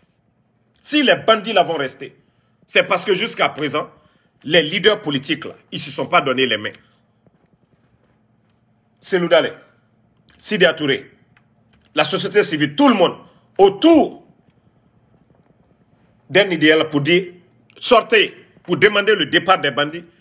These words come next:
Depuis longtemps, l'affaire là est finie. C'est le pouvoir du peuple. Le bandit, quand il a fait son coup d'État, le cinq septembre, le bandit est venu dire ici, « Non, c'est pour le peuple. Moi, il y a longtemps, j'ai décidé. » Le bandit est là pour sa famille.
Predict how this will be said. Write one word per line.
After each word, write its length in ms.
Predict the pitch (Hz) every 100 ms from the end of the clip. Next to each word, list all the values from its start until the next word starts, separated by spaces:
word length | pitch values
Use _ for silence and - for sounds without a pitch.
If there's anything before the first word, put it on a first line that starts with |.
| _
Depuis 260 | - 262 254
longtemps, 300 | 185 165 165
l'affaire 300 | 151 156 139
là 160 | 123
est 20 | 113
finie. 320 | 147 139 - _ _ _ _ _ _ _ _ _ - _ -
C'est 160 | 294
le 100 | 277
pouvoir 300 | 269 277 285
du 120 | 196 180
peuple. 300 | 220 - - _ _ - - _ 220
Le 160 | 262
bandit, 400 | 175 302 294 302
quand 100 | 320
il 100 | 277
a 120 | 196
fait 100 | 226
son 160 | - 160
coup 140 | -
d'État, 400 | 165 156 151 - - -
le 120 | 170
cinq 200 | 226 214
septembre, 380 | 156 - 151 139
le 80 |
bandit 360 | 156 214 208 202
est 60 | 160
venu 220 | 170 175
dire 180 | 156 143
ici, « 300 | 139 190 196 _ _ -
Non, 380 | 185 240 233 - -
c'est 180 | 208
pour 120 | 214 196
le 180 | 180
peuple. 340 | 233 269 269 - - -
Moi, 180 | 208 233
il 60 |
y 20 |
a 80 | 202
longtemps, 480 | 165 196 220 269 269 269 -
j'ai 200 | 160 180
décidé. » 580 | 208 226 226 202 - _ _ _ _ _ _ _ _ _
Le 120 | 180 151
bandit 440 | - 208 185 202
est 80 | 160
là 140 | 170
pour 120 | 160
sa 140 | 139 127
famille. 340 | 160 151 135